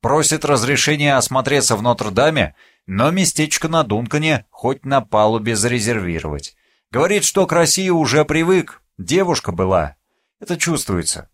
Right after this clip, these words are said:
Русский язык он знает весьма неплохо. «Иштван, ты же гражданин Франции. Что я скажу вашему старшему?» «А ты что скажешь?» «Так ведь здесь по-настоящему свободный мир», хитро улыбнулся Иштван.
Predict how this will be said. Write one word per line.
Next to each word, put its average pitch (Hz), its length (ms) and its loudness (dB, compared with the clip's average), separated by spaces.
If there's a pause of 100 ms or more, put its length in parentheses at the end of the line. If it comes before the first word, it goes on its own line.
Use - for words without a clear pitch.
(120)
Русский 175 340 -2
язык 147 300 0
он 143 140 0
знает 113 320 -2
весьма 98 300 -2
неплохо. 98 600 -4 (920)
«Иштван, 80 560 -4 (340)
ты 226 140 -2
же 156 140 0
гражданин 151 500 0
Франции. 98 680 0 (360)
Что - 260 0
я 185 120 4
скажу 147 440 2
вашему 117 420 2
старшему?» 92 720 0 (480)
«А 104 120 -4
ты 156 180 0
что 147 220 0
скажешь?» 110 580 0 (840)
«Так 170 220 -2
ведь 180 200 0
здесь 190 360 2
по-настоящему 170 1000 2
свободный 165 580 2
мир», 143 340 0 (160)
хитро 139 340 -2
улыбнулся 131 680 2 (120)
Иштван. 110 420 -2